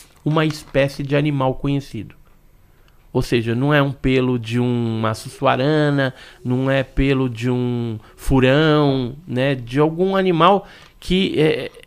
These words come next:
ataque a criações ocorre, mas não daquele jeito que acontecia lá. E foi uma onda, né, ocorreu durante um tempo, depois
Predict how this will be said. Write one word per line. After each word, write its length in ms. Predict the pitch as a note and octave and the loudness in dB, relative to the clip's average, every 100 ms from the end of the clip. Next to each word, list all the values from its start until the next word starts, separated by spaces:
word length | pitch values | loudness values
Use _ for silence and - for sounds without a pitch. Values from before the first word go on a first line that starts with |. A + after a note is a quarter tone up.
| _ - - - - - - | _ -20 -20 -20 -20 -12 -4
ataque 720 | E3 - - G#3+ A#3+ - E3 | -4 -2 2 2 0 -2 0
a 100 | D3+ | 0
criações 800 | D3+ D3 C#3+ - - E3+ G#3 E3+ | 0 0 0 -2 -6 -4 -2 -2
ocorre, 600 | A3 - D4+ C4 D3 - - - _ _ - - - - - | -2 0 2 2 -2 -8 -20 -20 _ _ -20 -20 -20 -16 0
mas 300 | C3+ D#3 C#3+ | 4 4 4
não 260 | D3+ G#3 | 4 4
daquele 400 | C#4+ C4 - G#3 F3 | 2 -2 -2 -2 0
jeito 340 | C#3 D#3+ D#3 | 0 0 0
que 80 | - | -4
acontecia 680 | D3 D3+ D3 C#3+ - D3+ | -2 -2 0 -2 -2 -2
lá. 120 | B2 A2+ | 0 -2
E 60 | |
foi 160 | B2 F#3+ | -2 -2
uma 220 | A3+ B3 | -2 0
onda, 420 | E3 C#3 B2 A2 - - - - - | 0 0 -2 -6 -14 -20 -20 -16 -4
né, 120 | B2 | -2
ocorreu 760 | C3 - D3+ C3 C3 D#3 F#3+ F#3 | -2 0 0 2 2 4 4 2
durante 480 | D3 C3+ C#3 - | 0 0 -2 -2
um 100 | D3+ | -4
tempo, 400 | C#3+ D3 D#3+ E3+ | -4 -4 -4 -4
depois 460 | D3+ D3+ D#3+ D#3+ - | -6 -4 -4 -4 -8